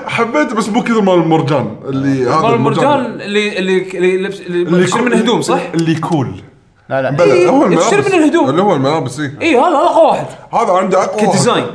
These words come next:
Speaker 1: كديزاين.
Speaker 2: كفكرة ضحكتني، ها، ال-، ال-، ال-، التنبورة شرمب
Speaker 1: التنبورة.
Speaker 2: هذا ضحكني،
Speaker 1: لأن عنده
Speaker 2: ضحكني.
Speaker 1: وايد ريول، فكل
Speaker 2: ضحكني.
Speaker 1: يجي.
Speaker 2: بس لا، صدق، شفت
Speaker 3: ع-،
Speaker 2: الشخصيات
Speaker 3: عالم، عالم
Speaker 2: هذه؟
Speaker 3: اللعبة حلو، وايد
Speaker 2: شفت
Speaker 3: حلو.
Speaker 2: الشخصيات هذه؟ ودي لو يسوون فيهم شيء، بس.
Speaker 3: ومن الشغلات الحلوة بعد السبلات فيست، الصراحة حلو السبلات فيست.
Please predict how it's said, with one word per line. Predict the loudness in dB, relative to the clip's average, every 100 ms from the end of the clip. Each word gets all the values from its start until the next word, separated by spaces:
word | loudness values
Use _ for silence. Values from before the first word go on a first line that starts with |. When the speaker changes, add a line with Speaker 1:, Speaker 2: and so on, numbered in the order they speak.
| -8
Speaker 1:
كديزاين. | -6 -4 -4 -6 -10 -18 -8
Speaker 2:
كفكرة | -4 0 0 0 2 2 2 2
ضحكتني، | 0 -4 -2 0 0 2 0 2
ها، | 2 2 2 2
ال-، | 2 0 -4
ال-، | -6 -6
ال-، | -6 -6 -6 -6 -8
التنبورة | -8 -6 -2 0 0 0
شرمب | -2 -2 -2
Speaker 1:
التنبورة. | 0 2 2
Speaker 2:
هذا | 0
ضحكني، | -2 -4 -4 -8 -6
Speaker 1:
لأن | -4
عنده | -2
Speaker 2:
ضحكني. | -2 0 2
Speaker 1:
وايد | 2 0
ريول، | 0 -2 -4
فكل | -4 0 0 0
Speaker 2:
ضحكني. | 0 0 0 0 0 0
Speaker 1:
يجي. | -2 -4 -8 -8 -6
Speaker 2:
بس | -4 -2
لا، | -2 -2
صدق، | -2 -4 -6
شفت | -6 -4
Speaker 3:
ع-، |
Speaker 2:
الشخصيات | 0 0 2 2 2
Speaker 3:
عالم، | 0
عالم | 2
Speaker 2:
هذه؟ |
Speaker 3:
اللعبة | 0 -2 -4
حلو، | -6 -8
وايد | -10 -8
Speaker 2:
شفت | -6
Speaker 3:
حلو. | -4
Speaker 2:
الشخصيات | -4 -2 -2 0
هذه؟ | 2 0 -2
ودي | -4 -4 -4 0 2 2
لو | 0
يسوون | 0 0 0
فيهم | -2 -4
شيء، | -8
بس. | -8 -8 -8
Speaker 3:
ومن | -6 -6
الشغلات | -4 -4 -4
الحلوة | -2 0
بعد | 0 -4
السبلات | -6 -10 -8 -8 -8
فيست، | -16 -20 -20
الصراحة | -18 -12 -12 -10
حلو | -8 -8
السبلات | -10 -18 -20
فيست. | -20 -20